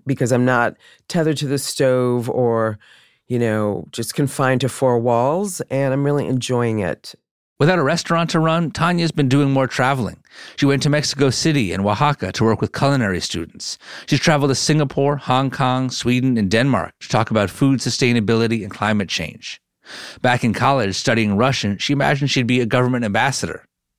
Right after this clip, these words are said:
Speaker 2: Now she's become a culinary ambassador. Another thing Tanya's been able to do is write more. Her latest cookbook is California Soul, Recipes from a Culinary Journey West.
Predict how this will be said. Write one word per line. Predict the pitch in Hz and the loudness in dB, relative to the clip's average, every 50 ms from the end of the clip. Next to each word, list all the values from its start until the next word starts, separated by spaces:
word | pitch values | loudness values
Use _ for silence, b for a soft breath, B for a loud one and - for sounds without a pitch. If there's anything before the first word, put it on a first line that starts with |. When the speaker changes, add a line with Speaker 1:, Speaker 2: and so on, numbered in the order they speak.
| _ | _
Speaker 2:
Now | - 123 131 139 143 147 139 | -2 0 2 2 2 0 -2
she's | - - - 139 | -4 -4 -4 -2
become | 131 139 - - 123 107 101 101 - - | -2 -2 0 0 0 0 0 -2 -4 -8
a | - - | -10 -2
culinary | - 123 117 113 101 90 85 80 78 | 0 2 4 4 2 2 -2 -4 -4
ambassador. | 82 82 92 - - - - - - - - - _ _ _ _ _ _ _ B B B B B B B B B - | -6 -4 -4 -4 -4 -4 -6 -8 -8 -12 -16 -18 _ _ _ _ _ _ _ B B B B B B B B B 2
Another | 127 120 123 143 | 4 6 6 4
thing | 139 - 160 139 139 | 4 2 0 0 0
Tanya's | - 147 147 143 147 147 135 | 0 0 0 2 2 2 2
been | 123 143 | 2 2
able | 143 147 139 | 2 2 2
to | 139 139 | 0 2
do | 131 147 151 160 151 - _ | 2 2 2 0 -2 -4 _
is | - 98 87 | -6 -4 -2
write | 87 101 101 113 117 - | 0 0 0 0 -2 -4
more. | 87 87 76 - - - B B B B B B B B - | -6 -8 -8 -8 -10 -16 B B B B B B B B 0
Her | 131 | 2
latest | 135 151 160 151 143 - - | 2 2 2 0 -2 -4 -2
cookbook | - - 165 - - 160 143 - | -2 -2 0 0 0 -2 -2 -2
is | - 98 | -8 -8
California | - - - 151 143 147 139 131 - 131 123 120 117 110 | -8 -4 0 0 2 2 0 0 0 0 2 2 2 0
Soul, | 104 - - 117 98 92 87 80 - | 0 0 0 0 0 0 -2 -4 -6
Recipes | - 101 120 147 147 - - - 147 143 139 | -4 -2 0 0 0 -2 -2 0 0 0 0
from | - - 110 | 0 0 -2
a | 101 | -2
Culinary | - - - 135 127 131 127 120 120 120 120 | -2 0 0 2 2 2 2 2 2 2 0
Journey | 110 98 98 98 92 92 90 | 0 0 -2 0 0 -2 -2
West. | 92 95 90 85 - - - - - | -2 -2 -2 -2 -4 -6 -10 -12 -14